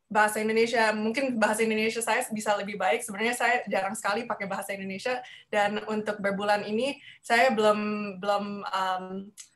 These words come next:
belum begitu ngobrol dalam bahasa Indonesia karena saya sudah stop kerja di G E sejak, eh, Agustus tiga puluh satu terakhir. Eh, oh, ini ada yang, banyak yang tanya di chat, saya nggak bisa baca semuanya, tapi, eh, ya, ini Instagram saya, Michelle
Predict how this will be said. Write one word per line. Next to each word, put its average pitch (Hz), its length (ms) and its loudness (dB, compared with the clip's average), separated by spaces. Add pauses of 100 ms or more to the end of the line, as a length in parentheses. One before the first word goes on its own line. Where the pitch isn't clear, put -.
(260)
belum 208 320 0
begitu 214 640 -2 (160)
ngobrol 214 240 4
dalam 240 160 4
bahasa 208 240 2
Indonesia 208 320 -4
karena 247 240 -2
saya 233 160 2
sudah 226 240 -2
stop 208 320 -6
kerja 202 320 -2
di 196 160 -12
G 190 80 -14
E 247 240 -8
sejak, 196 400 -2 (160)
eh, 180 400 -4 (320)
Agustus 208 560 -6 (240)
tiga 208 240 -8
puluh 208 120 -6
satu 202 280 -4
terakhir. 185 480 -4 (400)
Eh, 247 380 2 (180)
oh, 247 80 2
ini 254 320 -2
ada 233 160 0
yang, 214 320 -2
banyak 220 320 0
yang 226 80 0
tanya 233 320 4
di 240 80 -6
chat, 262 320 2
saya 262 160 8
nggak 247 160 2
bisa 214 240 2
baca 208 340 4
semuanya, 240 460 2
tapi, 240 340 2
eh, 208 380 4
ya, 214 160 4 (480)
ini 277 400 0
Instagram 233 400 4
saya, 240 400 4
Michelle 233 420 2